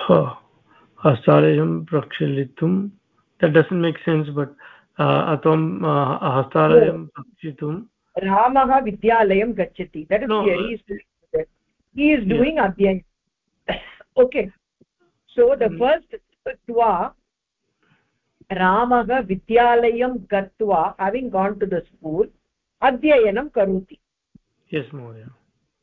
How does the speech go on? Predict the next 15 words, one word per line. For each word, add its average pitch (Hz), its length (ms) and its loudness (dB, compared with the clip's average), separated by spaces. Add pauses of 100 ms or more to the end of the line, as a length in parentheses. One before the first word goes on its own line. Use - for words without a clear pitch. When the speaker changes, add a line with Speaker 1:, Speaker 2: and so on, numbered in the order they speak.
(160)
Speaker 2:
You 208 140 0
understood? 254 460 -2 (120)
So 285 140 -2
that 214 200 2 (100)
sentence 226 360 -2
is - 180 -20
clear। 175 200 -4
Having 196 360 0
gone 202 280 0
to 190 100 -4
school, 302 360 -4 (600)
Rama 208 360 2
is 196 180 0 (460)
reading। 190 420 -4 (1900)
रामः 202 1080 2